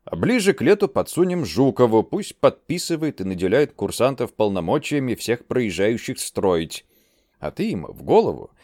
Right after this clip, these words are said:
за три месяца вобьёшь, что они представители Генштаба и местному руководству любого, хоть фронтового уровня, не подчиняются.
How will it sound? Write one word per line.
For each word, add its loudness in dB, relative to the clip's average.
за 4
три 2
месяца 4
вобьёшь, 4
что 0
они 0
представители -2
Генштаба 2
и 0
местному 0
руководству 0
любого, 8
хоть 0
фронтового 6
уровня, 6
не 4
подчиняются. -2